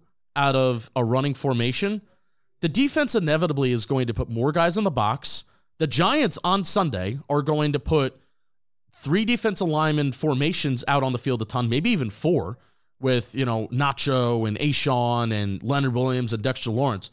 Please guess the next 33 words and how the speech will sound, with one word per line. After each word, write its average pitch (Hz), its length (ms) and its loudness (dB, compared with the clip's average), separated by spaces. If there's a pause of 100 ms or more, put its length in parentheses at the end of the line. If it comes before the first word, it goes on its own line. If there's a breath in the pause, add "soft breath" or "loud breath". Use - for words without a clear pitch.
(260 soft breath)
They're 160 180 2
gonna 175 140 0
put 185 220 -2
more 180 260 2
big 196 320 -2
bodies 143 380 0
on 131 120 0
the 117 60 -2
field. 110 460 -2 (300)
And 151 120 2
if 135 80 2
you 220 100 4
can 240 200 0
throw 151 340 0
out 170 80 4
of 143 140 -2
those 147 180 0
formations 139 680 0
like 131 260 -2
the 147 80 -2
Dolphins 123 480 -4
can, 175 300 -2
twenty-one 143 460 0
personnel, 143 580 -2 (160 soft breath)
they're 127 100 -2
throwing 127 240 0
it 110 100 -4
fifty-five 147 600 -2
percent 139 260 -2
of 127 60 -2
the 117 80 -4
time, 151 400 -2 (840)
that 247 400 0